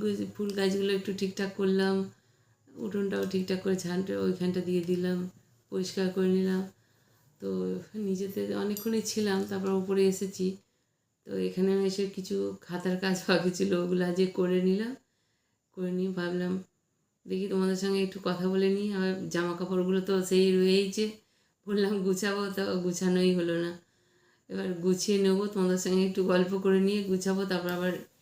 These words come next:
নিচে আবার রান্নাবান্নার দিকে দেখি কি হয়। তো সারাদিন তো উল্টোপাল্টাভাবে কেটে যাচ্ছে,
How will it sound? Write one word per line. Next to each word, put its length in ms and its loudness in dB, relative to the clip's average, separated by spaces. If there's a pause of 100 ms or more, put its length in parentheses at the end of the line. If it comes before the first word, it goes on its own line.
(360)
নিচে 380 0
আবার 200 0
রান্নাবান্নার 600 0
দিকে 260 0
দেখি 320 0
কি 200 -2
হয়। 260 2 (1500)
তো 80 -12
সারাদিন 500 2
তো 120 -2 (880)
উল্টোপাল্টাভাবে 800 -2
কেটে 320 2
যাচ্ছে, 460 -2